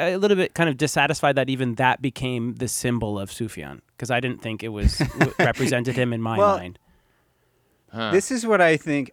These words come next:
Speaker 2: I think Illinois is like Joshua Tree. It's like U two Joshua Tree.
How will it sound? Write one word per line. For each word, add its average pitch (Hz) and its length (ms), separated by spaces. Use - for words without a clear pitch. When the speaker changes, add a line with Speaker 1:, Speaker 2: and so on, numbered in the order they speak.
Speaker 2:
I 151 160
think 185 400
Illinois 151 840
is 120 380
like 113 380
Joshua 120 520
Tree. 101 280
It's 110 140
like 123 140
U 123 180
two 117 220
Joshua 107 500
Tree. - 380